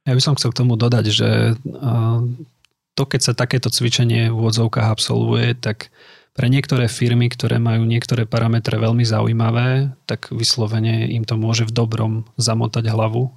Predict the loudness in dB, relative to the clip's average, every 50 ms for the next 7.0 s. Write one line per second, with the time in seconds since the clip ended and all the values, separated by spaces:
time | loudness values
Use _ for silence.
0 | _ -6 -4 -2 -2 -2 -2 -2 -2 -2 -2 0 0 2 2 0 0 -2 -2 -2
1 | -2 -2 -4 -4 -8 -14 _ _ _ _ _ _ _ _ _ _ -4 -2 -2 0
2 | 0 -2 -2 -4 -10 _ -20 -20 _ _ _ _ _ _ -8 -4 -2 0 0 2
3 | 2 2 2 2 2 0 0 0 -2 -2 -2 -2 -2 -2 -2 0 0 0 0 0
4 | -2 -2 -4 -4 -4 -4 -4 -4 -4 -4 -6 -6 -4 -4 -2 -2 -2 -2 -2 -2
5 | -2 -4 -2 -2 -2 -2 -2 0 0 -2 -2 -2 -4 -4 -4 -4 -4 -4 -4 -4
6 | -6 -6 -6 -4 -4 -2 -2 -4 -4 -4 -4 -4 -4 -4 -4 -2 -2 -2 -2 -4